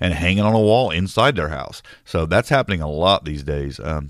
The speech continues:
so it's getting harder and harder to <laughs> find old windows to build greenhouses out of.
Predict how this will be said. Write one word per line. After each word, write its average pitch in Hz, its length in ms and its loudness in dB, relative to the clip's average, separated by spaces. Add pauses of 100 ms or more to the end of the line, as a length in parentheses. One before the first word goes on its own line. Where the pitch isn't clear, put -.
so 80 280 -2
it's 101 120 -4
getting 147 220 4
harder 101 340 4
and 80 100 -2
harder 95 260 4
to 82 40 -2
<laughs> - 160 -4
find 92 220 0
old 90 160 2
windows 85 460 0
to 95 60 -4
build 95 180 4
greenhouses 80 600 -2
out 78 140 -2
of. 69 160 -6